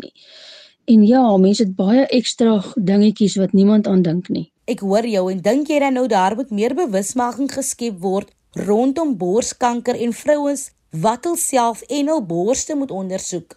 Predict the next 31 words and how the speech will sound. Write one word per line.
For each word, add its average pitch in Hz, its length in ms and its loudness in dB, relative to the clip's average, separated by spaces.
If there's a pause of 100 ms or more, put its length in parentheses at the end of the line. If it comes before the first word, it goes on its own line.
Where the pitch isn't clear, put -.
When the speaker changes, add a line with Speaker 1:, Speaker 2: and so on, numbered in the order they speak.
(120)
Speaker 1:
Ek 262 160 -2
dink 320 180 4
regtig, 202 800 0 (120)
ehm, 175 640 0 (760)
daar 196 340 2
moet 214 200 4
meer 208 240 2
bewusmaking 190 720 0
geskep 185 400 -2
word 185 200 0
rondom 180 280 2
borskanker. 180 680 -2 (840)
Meisies 185 600 2
moet 208 220 4
op 196 120 -2
'n 190 40 -2
vroeër 220 360 2
ouderdom 202 400 2
geleer 180 440 0
word 202 240 0
om 196 80 4
hulle 190 140 2
borste 190 360 0
te 233 100 -2
ondersoek 226 540 0
en 214 280 2
wat 202 180 -2
die 254 160 4
waarde 190 420 0
daarin 170 320 -2 (140)
is. - 200 -20